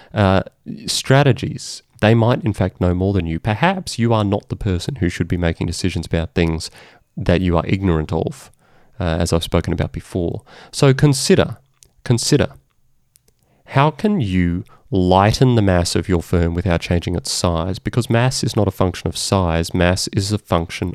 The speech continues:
of attitude when it comes to this kind of principle. A firm can be large but simultaneously nimble. Another firm might be smaller but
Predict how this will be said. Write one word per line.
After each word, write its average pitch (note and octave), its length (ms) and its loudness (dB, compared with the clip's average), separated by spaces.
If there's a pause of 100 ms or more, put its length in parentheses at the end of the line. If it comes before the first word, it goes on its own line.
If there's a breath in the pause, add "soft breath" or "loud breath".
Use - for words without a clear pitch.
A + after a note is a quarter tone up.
of F2 300 0 (440 soft breath)
attitude - 840 -4 (680)
when F2 180 0
it D#2 100 -4
comes D#2+ 300 -4
to - 100 -6
this - 180 -6
kind E2+ 220 -6
of F2+ 120 -14
principle. - 580 -8 (360 loud breath)
A G#2+ 100 4
firm A#2 320 6
can A2 160 2
be F2+ 120 0
large E2+ 580 0
but D#2+ 180 0
simultaneously F2 760 -2
nimble. F2 600 0 (480 soft breath)
Another G2 260 2
firm F2 320 2
might E2+ 300 0
be E2+ 100 -2
smaller F#2+ 720 2 (360 soft breath)
but F2+ 280 2